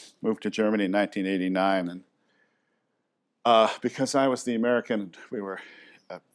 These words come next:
visiting some neighbors, and they said, "Oh, the, the army here is going to be the grill guy, yeah, 'cause the Americans, they know how to do the grilling." Yeah, I said, "Okay, so I'll give it a shot." And it was,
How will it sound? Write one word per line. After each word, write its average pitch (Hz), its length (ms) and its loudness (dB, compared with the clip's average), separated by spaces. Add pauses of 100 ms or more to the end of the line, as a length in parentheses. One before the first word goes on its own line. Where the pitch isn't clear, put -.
(120)
visiting 95 380 -4
some 95 240 -6
neighbors, 98 480 -2
and 87 180 -10 (100)
they 90 120 -10
said, - 200 -10
"Oh, 156 140 8
the, 101 200 0 (360)
the - 160 -4
army 131 240 4
here 104 240 0 (120)
is - 120 -14
going 110 200 0
to - 80 -18
be 110 80 -6
the 95 140 -8
grill 110 280 0
guy, 87 380 -8
yeah, 85 240 -12
'cause - 160 -20
the 87 120 -6
Americans, 101 500 -4
they 101 120 -4
know 92 140 -8
how 82 120 -12
to - 200 -18
do 101 100 -16
the - 240 -18
grilling." 87 360 -10
Yeah, - 180 -12
I 50 80 -20
said, - 200 -20
"Okay, - 280 -16
so - 140 -12
I'll 76 140 -14
give - 140 -20
it - 60 -20
a - 20 -20
shot." - 220 -16 (340)
And 123 100 -2
it 120 80 -2
was, 123 320 -4